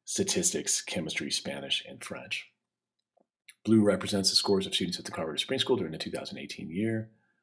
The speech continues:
Red represents Colorado in general, and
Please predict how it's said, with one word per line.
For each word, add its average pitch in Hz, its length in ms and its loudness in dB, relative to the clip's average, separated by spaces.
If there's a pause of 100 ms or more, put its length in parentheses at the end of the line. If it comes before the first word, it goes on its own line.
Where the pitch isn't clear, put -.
(520)
Red 175 200 -4
represents - 400 -6
Colorado 69 460 -8
in 69 60 -10
general, 90 460 -2 (880)
and 76 180 -12